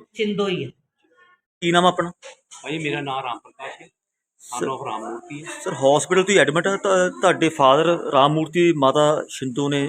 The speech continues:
Speaker 2: ਇਲਜ਼ਾਮ ਲਗਾਏ ਹੈਗੇ, ਕੁੱਟਮਾਰ ਕੀਤੀ ਹੈਗੀ ਤੁਸੀਂ, ਜਿਨ੍ਹਾਂ ਨਾਲ ਉਹਦੇ ਲੱਕ ਤੇ ਡੂੰਘੀਆਂ ਸੱਟਾਂ ਵੱਜੀਆਂ, ਹੱਥਾਂ ਤੇ ਸੱਟਾਂ ਵੱਜੀਆਂ, ਕੀ ਮਾਮਲਾ ਹੈ ਸਾਰਾ?
Speaker 3: ਮਾਮਲਾ ਭਾਜੀ ਇਹ ਆ ਕਿ ਮੈਨੂੰ ਮੇਰੇ ਡੈਡੀ ਦੀ ਜੋ ਜਗ੍ਹਾ ਦਿੱਤੀ ਹੋਈ ਹੈ ਨਾ, ਉਹਦੇ ਮੁਤਾਬਕ ਮੈਂ ਰਹਿ ਰਿਹਾ।
Speaker 2: ਜੀ।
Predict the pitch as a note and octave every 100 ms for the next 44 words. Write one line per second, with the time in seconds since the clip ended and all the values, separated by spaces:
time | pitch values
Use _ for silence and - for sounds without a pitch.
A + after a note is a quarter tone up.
0 | - - C3+ C3+ C#3+ C#3+ C3 C#3+ - D3
1 | F3 E3+ D3 - C3 D3 D3+ B2+ C3+ -
2 | _ - B2 C#3+ D#3+ D#3 E3+ C#3+ C3 D3+
3 | C#3 C#3+ D#3+ C#3 - B2+ C3 C3 C3 B2+
4 | - A#2 B2+ B2+ - A#2 A2+ A#2 E3+ E3
5 | D#3 D3 C3+ A#2 - _ _ _ C#3 C#3+
6 | F3 F3+ F3+ F3 E3+ E3+ F3 F3 F#3 D3+
7 | C#3+ C#3+ D#3+ E3+ - - - C#3 C#3 D#3
8 | E3+ C#3 C#3 C#3 D#3 D3+ E3 C3 C#3+ B2
9 | C#3 E3 E3+ - B2+ A#2+ A#2 - - -
10 | - _ - - - D3+ F#3 F#3+ - C#3+
11 | C#3+ D3 D3+ D3+ A#2 C3+ E3 F3 F3+ -
12 | B2 C3